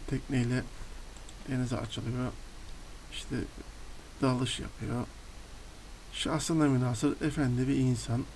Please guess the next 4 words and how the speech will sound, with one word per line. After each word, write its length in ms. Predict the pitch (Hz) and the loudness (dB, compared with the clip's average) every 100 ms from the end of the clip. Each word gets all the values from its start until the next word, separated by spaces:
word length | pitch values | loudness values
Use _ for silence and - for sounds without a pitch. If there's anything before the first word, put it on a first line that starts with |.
| - - - - - - - - - - - - | -14 -14 -14 -14 -14 -14 -14 -14 -14 -14 -10 0
Onunla 360 | 139 147 139 | 2 4 6
birlikte 400 | 131 127 123 - | 6 4 2 0
işte 300 | 131 - 139 - - - - - - - - - | 0 0 0 0 -4 -14 -14 -14 -14 -16 -12 -2
nişanlısı 720 | 135 - 123 127 113 - 135 | 0 2 2 2 -2 -2 -4